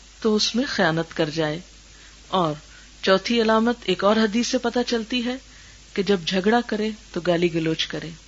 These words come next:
یعنی گندی زبان استعمال کرے، بیڈ لینگویج یوز کرے۔ اب آپ دیکھیے کہ ان میں سے ایک ایک نشانی کو دیکھتے ہیں۔ نمبر ایک،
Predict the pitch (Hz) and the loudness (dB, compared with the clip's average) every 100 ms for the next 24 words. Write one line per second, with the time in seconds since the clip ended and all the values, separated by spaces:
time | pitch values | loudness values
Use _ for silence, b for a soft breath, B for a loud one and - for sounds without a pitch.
0 | - 185 175 170 180 185 175 160 160 165 | -12 -8 -4 0 0 2 0 2 0 0
1 | 160 - 160 156 165 - 156 175 - 175 | -4 -4 -2 -4 -6 -10 -10 -12 -18 -2
2 | 170 170 170 160 160 160 - 160 - - | 0 0 -2 -4 -4 -6 -4 -6 -6 -8
3 | - 214 - - - - - B B B | -10 -12 -20 -20 -20 -20 -20 B B B
4 | B - - - - - 302 330 233 247 | B -20 -20 -20 -12 -2 4 4 4 2
5 | 285 269 247 247 254 262 262 - 240 247 | 0 -2 0 2 2 2 0 0 0 0
6 | 233 196 - 170 175 180 165 160 - 160 | -2 0 2 2 0 0 0 -2 -2 -8
7 | 160 165 - - - B B B - 220 | -8 -12 -18 -20 -20 B B B -4 4
8 | 247 226 208 190 - | 4 6 4 2 -2